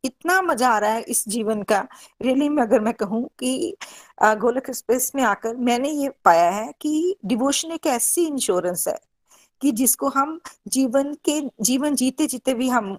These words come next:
उसका प्रीमियम पा सकते हैं और जीवन के बाद भी हम इंश्योरेंस का लाभ उठा सकते हैं। तो फ्रेंड्स, सच्ची में हमें सबको एक बार, अ, भगवत गीता जरूर पढ़नी चाहिए और हमें पेशेंस रखनी है, हमें समझ आए या ना आए, जैसे हमने किया,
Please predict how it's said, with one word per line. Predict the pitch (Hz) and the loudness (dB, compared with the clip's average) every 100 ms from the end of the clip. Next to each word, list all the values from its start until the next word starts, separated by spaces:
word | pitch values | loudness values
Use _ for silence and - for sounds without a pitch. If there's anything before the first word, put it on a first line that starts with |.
| - | -4
उसका | 226 - 196 | -2 0 0
प्रीमियम | - 214 214 254 | 0 -2 0 4
पा | 185 180 | 4 4
सकते | 170 - 190 | 2 -6 -4
हैं | 220 | -4
और | 233 | -2
जीवन | 226 214 269 | -4 -4 -4
के | 330 | -4
बाद | 185 196 202 220 | -2 2 2 0
भी | 196 233 | -2 -2
हम | 220 208 175 - - | -2 -4 -6 -14 -10
इंश्योरेंस | 208 220 190 196 190 | -6 -2 -2 -4 -2
का | 208 | -2
लाभ | 180 170 175 | 2 2 2
उठा | 170 175 | -2 -2
सकते | 170 - _ 185 | -2 -8 _ -14
हैं। | - - _ - | -14 -18 _ -10
तो | |
फ्रेंड्स, | 208 247 269 254 | -2 0 0 -2
सच्ची | 247 - 302 | -4 -2 -2
में | 269 220 | 0 -2
हमें | 208 202 202 - _ _ | -4 -6 -8 -14 _ _
सबको | - 262 - 294 | 0 0 2 2
एक | 202 - | 4 2
बार, | 247 208 208 - _ _ - - | 0 -2 -4 -10 _ _ -10 -2
अ, | 170 175 | 0 2
भगवत | 190 190 240 | 0 2 0
गीता | 214 202 240 | -2 -2 -2
जरूर | 202 214 226 | 0 -2 -2
पढ़नी | 202 170 175 | -4 -4 -4
चाहिए | 190 180 - 311 | 0 0 0 -2
और | |
हमें | 359 359 - | -2 -2 0
पेशेंस | 311 302 311 277 | 0 0 -2 -2
रखनी | 185 - 165 - | -2 -6 -10 -12
है, | - _ _ - | -14 _ _ -2
हमें | 233 254 | 0 0
समझ | - 247 262 262 - | 0 0 -2 -4 -6
आए | 190 190 247 | -2 0 0
या | 285 233 | 0 -2
ना | 196 196 | 2 2
आए, | 170 156 _ _ _ _ | 2 -2 _ _ _ _
जैसे | 208 240 320 | 0 0 0
हमने | 269 190 180 | -2 -2 -4
किया, | 185 170 - | -6 -6 -8